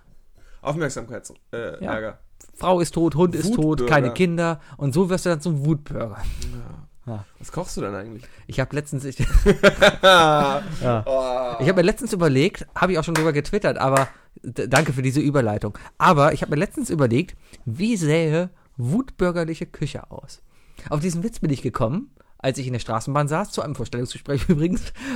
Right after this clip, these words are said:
Speaker 2: und, und mir dann Gedanken über mein Vorstellungsgespräch gemacht habe und dann eben dieses Schild gutbürgerliche Küche gesehen habe und dachte dann, dann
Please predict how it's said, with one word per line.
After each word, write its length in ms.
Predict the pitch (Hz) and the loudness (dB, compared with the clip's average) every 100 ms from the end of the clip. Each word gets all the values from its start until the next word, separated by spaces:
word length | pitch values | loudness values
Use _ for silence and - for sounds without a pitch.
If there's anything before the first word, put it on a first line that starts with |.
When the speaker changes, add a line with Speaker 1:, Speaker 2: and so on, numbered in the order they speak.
| 180 | -6
Speaker 2:
und, 260 | - 151 147 | -2 0 0
und 180 | 156 151 | -4 -2
mir 160 | 156 | 0
dann 180 | 151 151 | 0 -2
Gedanken 360 | 139 135 180 190 | -2 -2 -2 -2
über 100 | 156 | -2
mein 120 | 139 | -2
Vorstellungsgespräch 680 | 190 156 131 139 - 120 - | -2 -2 -4 -4 -6 -6 -6
gemacht 260 | 120 120 | -8 -6
habe 260 | 120 131 170 - 147 - | -4 -2 -4 -8 -20 -4
und 220 | 151 139 | -2 0
dann 200 | 139 147 | -2 -2
eben 320 | 143 143 143 | -2 -2 -2
dieses 360 | 127 131 127 - | -4 -6 -6 -6
Schild 320 | - 180 - | -2 -2 -2
gutbürgerliche 600 | 170 175 165 165 165 160 | -4 -2 2 2 2 0
Küche 260 | 220 214 127 | -2 -2 -2
gesehen 280 | 113 107 - | -2 -4 -6
habe 120 | 120 - 143 | -12 -14 -8
und 140 | 131 | -4
dachte 240 | 123 131 | -4 -2
dann, 160 | 127 127 | -2 -2
dann 240 | 127 127 | -4 -6